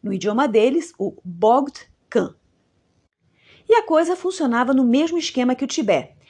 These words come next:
Esse lama era a reencarnação de outro que o precedeu e havia sido reconhecido como tal desde criancinha e educado para seguir o caminho sagrado.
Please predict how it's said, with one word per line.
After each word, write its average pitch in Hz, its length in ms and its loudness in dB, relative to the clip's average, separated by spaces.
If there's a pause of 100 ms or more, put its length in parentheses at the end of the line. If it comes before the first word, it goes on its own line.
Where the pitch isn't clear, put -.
(180)
Esse 196 260 -4
lama 262 640 0
era 196 160 0
a 202 40 -2
reencarnação 208 800 -4
de 320 140 -2
outro 214 460 4
que 196 60 -6
o 180 40 -2
precedeu 185 760 -4 (280)
e 294 100 2
havia 226 320 2
sido 226 220 -2
reconhecido 262 840 0
como 196 220 -6
tal 247 200 0
desde 302 400 0
criancinha 220 680 -4 (300)
e 262 80 0
educado 247 500 0
para 294 220 -2
seguir 247 720 -2
o 190 60 -8
caminho 180 340 -4
sagrado. - 580 -6